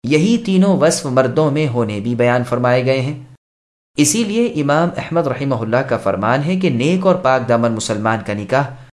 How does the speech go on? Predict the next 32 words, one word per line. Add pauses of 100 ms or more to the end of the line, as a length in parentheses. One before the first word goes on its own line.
(160)
بدکار
عورت
سے
صحیح
نہیں
ہوتا (440)
جب (100)
تک
کہ
وہ
توبہ
نہ (100)
کر
لے۔ (420)
ہاں،
بعد
از
توبہ
عقد
نکاح
درست
ہے۔ (460)
اسی
طرح
بھولی
بھالی
پاک
دامن
عفیفہ
عورتوں
کا
نکاح